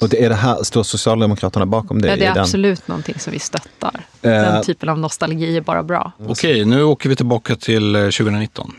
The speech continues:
Speaker 3: Du blir återvald den tjugosjätte maj. Och, eh, det visar sig att budgetarbetet i höst, eh, faller ut så att det finns en post över på en miljard euro som det står ditt namn på. Eh, så du får helt enkelt förfoga över den där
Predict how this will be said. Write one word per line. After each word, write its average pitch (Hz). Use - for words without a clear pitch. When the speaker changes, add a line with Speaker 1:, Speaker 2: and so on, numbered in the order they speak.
Speaker 3:
Du 98
blir 117
återvald 143
den 107
tjugosjätte 95
maj. 123
Och, -
eh, 110
det 110
visar 120
sig 113
att 104
budgetarbetet 110
i -
höst, 117
eh, 101
faller 107
ut 98
så 101
att 95
det 110
finns 143
en 123
post 127
över 143
på 101
en 101
miljard 92
euro 90
som 95
det 101
står 98
ditt 110
namn 113
på. -
Eh, 90
så -
du 123
får 147
helt 120
enkelt 101
förfoga 139
över 87
den 92
där 82